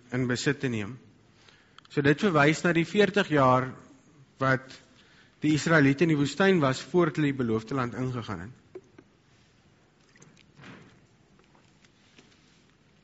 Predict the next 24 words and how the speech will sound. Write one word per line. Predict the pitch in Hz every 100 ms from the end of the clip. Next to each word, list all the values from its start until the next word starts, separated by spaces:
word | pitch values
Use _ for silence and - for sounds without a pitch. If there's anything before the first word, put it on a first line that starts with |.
| _ _ - -
Steek | - -
gou | 214
hande | 127 156
op. | 127 117
Wie | 147
van | 208
julle | 202 196 196
het | 156 147 -
geweet | 147 113 123 139 - - - - _ _ _ - - _ _ _ _ _ _ -
dat | 143 143
dit | 143
hulle | 156
veertig | 151 165 156 170 156
jaar | 139 135
geneem | 139 127 127
het | 135 131
om | 123
daar | 107 104
te | 113 -
kom? | 95 92 110
Steek | 143 -
gou | 147
hande | 101
op. | 90